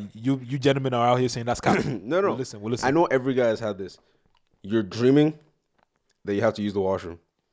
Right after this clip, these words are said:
Speaker 1: And you wake
Speaker 2: Yes.
Speaker 1: up and see.
Speaker 2: Yes.
Speaker 1: Oh my God.
Speaker 2: Yes. The amount of times that happened. Bro, I had to, like,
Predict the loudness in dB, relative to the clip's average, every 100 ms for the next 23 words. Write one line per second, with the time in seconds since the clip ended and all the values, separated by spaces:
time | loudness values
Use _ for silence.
0 | _ _ _ _ -14 -12 -8 0 2 6
1 | 8 8 4 -2 0 2 4 8 10 10
2 | 6 2 0 0 -2 -2 -4 -14 -10 -2
3 | 0 0 -2 -18 -8 -4 -2 -4 -4 -2
4 | 0 -2 -4 -12 -16 _ 0 0 0 _
5 | _ -18 -14 -12 -8 -6 -6